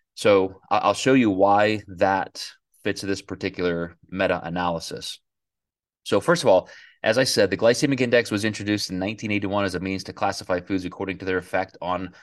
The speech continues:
postprandial blood glucose, post-eating. Since then, more than ten thousand scientific articles have been published on gas-, or, or glycemic index. Uh,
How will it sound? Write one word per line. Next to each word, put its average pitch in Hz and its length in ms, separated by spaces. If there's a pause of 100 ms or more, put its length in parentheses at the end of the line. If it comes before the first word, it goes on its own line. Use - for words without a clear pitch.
(200)
postprandial 107 760
blood 87 280
glucose, 82 520
post-eating. 90 720 (1040)
Since 151 260
then, 156 180
more 131 200
than 117 160
ten 151 340 (280)
thousand 131 640
scientific 127 420
articles 113 340
have 92 60
been 92 120
published 107 340
on 101 400
gas-, 95 320
or, 90 300
or 87 280
glycemic 98 440
index. 131 520 (340)
Uh, 87 240